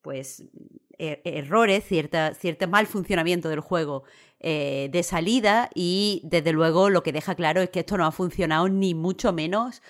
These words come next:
como esperaban. Y, y vaya, es que creo que esto es, eh, incontestable. Evidentemente, Midnight Sun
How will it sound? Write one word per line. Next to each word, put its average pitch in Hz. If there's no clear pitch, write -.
como 190
esperaban. 156
Y, 190
y 156
vaya, 160
es -
que 165
creo 175
que 180
esto 185
es, 165
eh, 127
incontestable. 185
Evidentemente, 156
Midnight 175
Sun 170